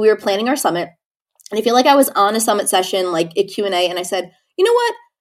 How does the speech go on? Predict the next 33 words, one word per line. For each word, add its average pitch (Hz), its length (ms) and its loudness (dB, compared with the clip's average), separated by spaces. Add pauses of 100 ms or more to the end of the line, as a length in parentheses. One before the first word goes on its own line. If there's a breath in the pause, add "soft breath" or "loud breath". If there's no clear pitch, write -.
(400)
I 285 140 4
think 226 160 2
I 208 100 2
might 202 240 0
write 185 160 0
my 170 160 -4
own 165 160 -6
book. - 320 -10 (200)
I 508 140 2
think 480 140 0
I'm 381 60 2
gonna 247 100 4
do 196 160 4
it." 208 40 -2
And 185 80 -6
I 220 60 -2
had 262 180 0
the 220 60 -6
summit, 185 320 -4
so 208 60 -4
everyone 190 180 0
was, 175 80 -8
like, 170 120 -8
hyped 190 200 -4
me 190 100 -8
up, 170 120 -10
like, 196 140 -20
"Yeah." 226 340 2
So 226 160 -4
I 220 60 0
s-, 214 140 -6 (100)
I 233 100 -8
s-, 233 160 -8